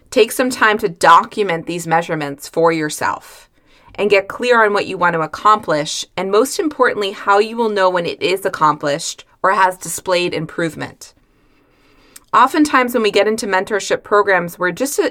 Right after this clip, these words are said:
excited to want to work with someone, but we don't get clear on what we want to achieve. And as a result, we don't ever really know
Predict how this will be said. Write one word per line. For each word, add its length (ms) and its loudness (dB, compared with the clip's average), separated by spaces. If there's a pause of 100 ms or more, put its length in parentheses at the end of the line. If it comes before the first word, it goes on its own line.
(120)
excited 760 2
to 140 -2
want 280 2
to 100 -8
work 300 -2
with 120 -4
someone, 480 -10 (600)
but 120 2
we 100 0
don't 220 4
get 180 -2
clear 480 2
on 200 2
what 120 0
we 100 -2
want 280 0
to 240 -4
achieve. 760 -6 (500)
And 120 0
as 160 4
a 60 6
result, 500 4
we 80 0
don't 180 2
ever 220 2
really 240 4
know 300 2